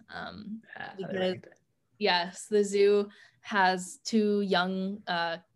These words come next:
Speaker 1: kiddo orangutans named Max and Mila.
Speaker 2: Oh, that's
Speaker 1: And
Speaker 2: awesome.
Speaker 1: they are so cute and they're so
Speaker 2: <laughs>
Speaker 1: playful. And whenever I worked in that building, I got to see them.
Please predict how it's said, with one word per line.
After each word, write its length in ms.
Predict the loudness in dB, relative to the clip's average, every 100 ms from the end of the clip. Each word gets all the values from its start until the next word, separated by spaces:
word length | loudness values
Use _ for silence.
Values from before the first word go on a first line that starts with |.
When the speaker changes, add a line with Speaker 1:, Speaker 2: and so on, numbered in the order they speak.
| -6
Speaker 1:
kiddo 500 | -2 0 -2 -4 -6
orangutans 840 | -8 -8 -10 -10 -10 -10 -12 -14
named 260 | -14 -14 -10
Max 320 | -8 -8 -8
and 120 | -8 -8
Mila. 420 | -8 -8 -8 -10 _ _ _ -12
Speaker 2:
Oh, 40 |
that's 220 | -8 -6
Speaker 1:
And 80 | -8
Speaker 2:
awesome. 200 | -12 -16 -20
Speaker 1:
they 100 | -12
are 180 | -10 -10
so 360 | -10 2 6 6
cute 460 | 6 8 10 8 2
and 80 | -4
they're 140 | -4 0
so 240 | 2 2
Speaker 2:
<laughs> 80 | 0
Speaker 1:
playful. 580 | -4 -4 -4 -4 -6 -12 -6
And 320 | -6 -6 -6
whenever 260 | -4 -2 0
I 80 |
worked 180 | 0 -2
in 80 | -4
that 140 | -4
building, 260 | -6 -10 -8
I 80 | -6
got 200 | -8 -10
to 80 | -14
see 180 | -12
them. 260 | -10 -10 -12